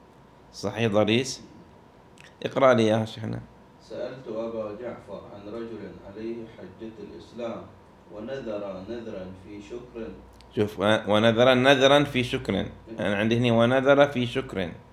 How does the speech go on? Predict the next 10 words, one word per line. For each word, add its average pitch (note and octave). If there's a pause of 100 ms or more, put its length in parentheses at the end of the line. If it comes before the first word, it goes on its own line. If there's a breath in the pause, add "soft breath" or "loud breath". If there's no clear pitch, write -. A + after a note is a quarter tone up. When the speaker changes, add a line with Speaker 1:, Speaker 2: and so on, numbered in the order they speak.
(600)
Speaker 1:
في، G#2+
في، G2
في G2+
النسخة G#2+
مال G#2
الكتاب. -
Speaker 2:
نعم. F2 (1600)
"ليحجن A2+ (340)
به A#2
رجلًا B2